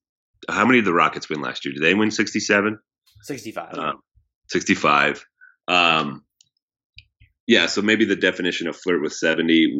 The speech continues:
Speaker 1: maybe if we look at that a little bit more loosely, it's, it's easier to see, but I don't, <laughs> they're not, I don't, they're not getting to seventy. They're not getting to, like, sixty-nine. So, yeah.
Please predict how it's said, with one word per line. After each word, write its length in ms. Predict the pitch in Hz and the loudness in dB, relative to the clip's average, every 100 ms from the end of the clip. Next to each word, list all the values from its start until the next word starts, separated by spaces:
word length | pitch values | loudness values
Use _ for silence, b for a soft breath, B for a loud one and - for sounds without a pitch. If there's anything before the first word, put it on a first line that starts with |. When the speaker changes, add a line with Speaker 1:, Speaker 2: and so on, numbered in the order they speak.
| 71 | -2
Speaker 1:
maybe 280 | 80 78 80 | 0 4 4
if 140 | - | 2
we 80 | 78 | 0
look 160 | 78 | 0
at 80 | 80 | 0
that 160 | 73 71 | 0 0
a 60 | |
little 180 | 71 73 | 0 0
bit 140 | 76 76 | -2 -2
more 300 | 78 73 - _ | -2 -2 -4 _
loosely, 680 | 76 76 78 76 - 90 90 | 0 4 6 6 4 6 8
it's, 340 | 82 - - - | 6 2 -6 -4
it's 240 | 73 - - | -4 -4 0
easier 340 | 82 80 80 76 | 0 4 4 4
to 120 | 76 | 2
see, 320 | - 78 78 67 | 2 4 4 4
but 140 | 71 | 2
I 100 | 76 | 4
don't, 260 | 78 71 - _ _ _ b b b _ _ _ - | 2 0 -4 _ _ _ b b b _ _ _ -4
<laughs> 360 | - - - | -4 -4 -2
they're 140 | 92 95 | 2 4
not, 160 | - | 4
I 80 | 98 | 2
don't, 200 | 101 80 | 2 2
they're 120 | 104 | 2
not 200 | 117 101 | 2 2
getting 180 | 98 80 | 0 -2
to 60 | 78 | -6
seventy. 580 | 92 80 67 69 67 71 | -4 -4 -6 -6 -6 -4
They're 140 | 78 | -2
not 240 | 85 80 | 0 0
getting 180 | 80 69 | -2 -4
to, 80 | 73 | -4
like, 220 | 69 71 - | -2 -4 -6
sixty-nine. 800 | - 78 - 78 65 67 64 65 | -12 -12 -6 -4 -2 -2 -4 -8
So, 400 | - 65 65 - _ | -6 -4 -6 -10 _
yeah. 200 | 76 60 | -2 -2